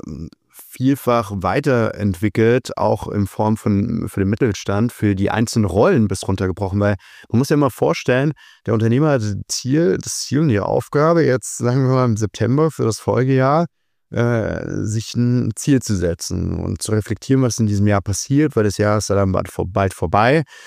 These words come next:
und das dann wirklich gut vorzubereiten. Wo wollen wir denn überhaupt hin? Und das dann, dieses übergeordnete Ziel, immer weiter runterzubrechen. Also wenn ich jetzt sage, ich möchte ein,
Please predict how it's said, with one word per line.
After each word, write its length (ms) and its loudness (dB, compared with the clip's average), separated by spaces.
und 60 0
das 100 0
dann 140 0
wirklich 300 -2
gut 160 -2
vorzubereiten. 840 -2
Wo 120 -2
wollen 140 2
wir 60 2
denn 100 2
überhaupt 280 0
hin? 220 2
Und 180 0
das 280 -2
dann, 280 2
dieses 280 -2
übergeordnete 540 0
Ziel, 360 2
immer 280 2
weiter 240 2
runterzubrechen. 840 -2
Also 140 0
wenn 120 0
ich 80 -4
jetzt 160 -2
sage, 280 2
ich 120 -4
möchte 340 -2
ein, 200 2